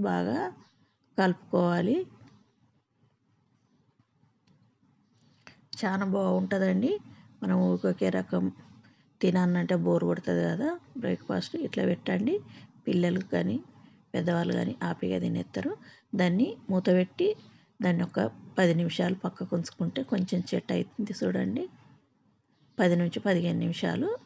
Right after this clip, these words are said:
పక్కకు ఉంచుకోండి. పక్కకు ఉంచుకున్నాక ఇప్పుడు దాంట్లో మనం తినే సోడా వేసుకోవాలి. వంట సోడా ఒక హాఫ్ స్పూన్ కానీ పావు స్పూన్ కానీ వేసుకోండి. వేసుకున్నాక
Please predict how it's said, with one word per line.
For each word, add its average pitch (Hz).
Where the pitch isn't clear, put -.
పక్కకు 185
ఉంచుకోండి. 185
పక్కకు -
ఉంచుకున్నాక 180
ఇప్పుడు 226
దాంట్లో 214
మనం 180
తినే 175
సోడా 170
వేసుకోవాలి. 170
వంట 185
సోడా 180
ఒక -
హాఫ్ 175
స్పూన్ 175
కానీ 185
పావు 190
స్పూన్ -
కానీ -
వేసుకోండి. 190
వేసుకున్నాక 185